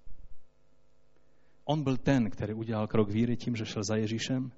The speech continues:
On byl ten, který se nenechal odradit těmi okolnostmi. On byl ten, který uslyšel slova Ježíšova: "Neboj se, ale věř. Ona bude zachráněna."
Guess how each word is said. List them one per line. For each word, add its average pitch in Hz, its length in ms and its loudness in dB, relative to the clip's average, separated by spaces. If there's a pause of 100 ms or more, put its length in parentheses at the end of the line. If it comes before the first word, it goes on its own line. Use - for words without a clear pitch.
(380)
On 120 140 6
byl 110 100 6
ten, 139 220 4
který 127 200 0
se - 120 0
nenechal 127 360 6
odradit 123 440 4
těmi 120 260 0
okolnostmi. 131 680 -2 (560)
On 113 160 0
byl 107 100 2
ten, 127 220 4
který 120 220 -2
uslyšel 113 460 -4 (100)
slova 107 220 -4
Ježíšova: 113 680 -4 (800)
"Neboj 117 280 2
se, - 140 -2 (920)
ale 104 160 -4
věř. 107 400 -6 (1040)
Ona 98 180 -4
bude 110 220 -2
zachráněna." 101 640 -4